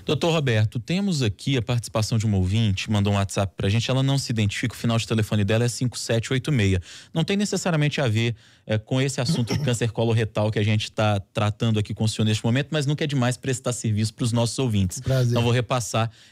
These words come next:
Speaker 1: essa pergunta feita por essa nossa ouvinte aqui. Ela tá contando aqui que tem uma amiga que está com câncer na bexiga, no fígado e no pescoço,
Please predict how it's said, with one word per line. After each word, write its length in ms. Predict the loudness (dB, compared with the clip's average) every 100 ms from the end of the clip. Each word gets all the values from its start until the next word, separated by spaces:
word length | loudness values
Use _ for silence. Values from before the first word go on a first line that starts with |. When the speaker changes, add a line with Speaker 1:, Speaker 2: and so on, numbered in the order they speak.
| -8
Speaker 1:
essa 220 | -4 -2
pergunta 500 | 0 0 2 0 -2
feita 300 | -2 -2 -2
por 160 | 0
essa 360 | 2 0 0 -2 -4 -18 -6
nossa 340 | 0 0 0
ouvinte 460 | 0 0 2 0 0
aqui. 300 | -4 -2 -2 -4 -20 -6
Ela 200 | -2 0
tá 160 | -2
contando 520 | -4 -2 -2 0 2 2
aqui 240 | 0 -4
que 100 | -4
tem 120 | -2
uma 140 | 0 2
amiga 340 | 2 0 0
que 160 | -2 -4
está 300 | -2 -2 -2
com 200 | 0 -2
câncer 520 | 0 0 0 0 0
na 120 | 2
bexiga, 640 | 2 0 -2 -2 0 2
no 140 | 0 0
fígado 560 | -2 -2 0 0 -2 -6 -20 _
e 120 | -2
no 100 | 0
pescoço, 720 | 0 -4 -4 -2 -2 -2 -8